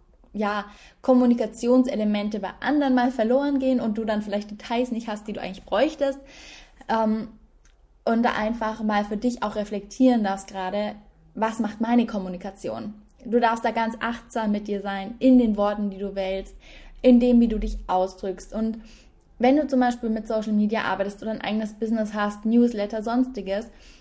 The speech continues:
dann darfst du dich hier auch wirklich nochmal fragen, hey, wie schaut meine Kommunikation gerade aus? Kommuniziere ich auf der Basis meines eigenen Charts? Bin ich authentisch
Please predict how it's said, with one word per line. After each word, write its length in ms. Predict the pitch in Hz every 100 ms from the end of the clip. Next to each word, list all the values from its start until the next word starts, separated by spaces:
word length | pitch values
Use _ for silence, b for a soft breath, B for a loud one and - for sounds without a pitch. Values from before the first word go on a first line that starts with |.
| b -
dann 180 | 226 240
darfst 220 | 240 226
du 60 | 220
dich 140 | 208
hier 180 | 214 -
auch 80 | 196
wirklich 400 | 180 233 262 233
nochmal 260 | 208 208 202
fragen, 380 | - 185 190
hey, 240 | 202 214 - - _ -
wie 120 | 226
schaut 200 | 240 214
meine 180 | 185 196
Kommunikation 640 | 226 214 208 208 - 262
gerade 280 | 240 180 -
aus? 200 | 202 254 b b b b b - - - - - - _ - - - -
Kommuniziere 880 | 233 262 320 269 - - 214 233 254
ich 400 | 277 302 294 -
auf 160 | 214 208
der 120 | 214
Basis 520 | 202 208 220 254 254 - b b - -
meines 760 | - 202 196 202 226 302 262 233 - - - - - -
eigenen 800 | 214 269 269 220 202 196 190 -
Charts? 720 | - 190 180 190 262 277 - - - - - 240 - - - - - - - - - - -
Bin 160 | - 269
ich 180 | 302 -
authentisch 920 | 196 - - 202 208 233 302 311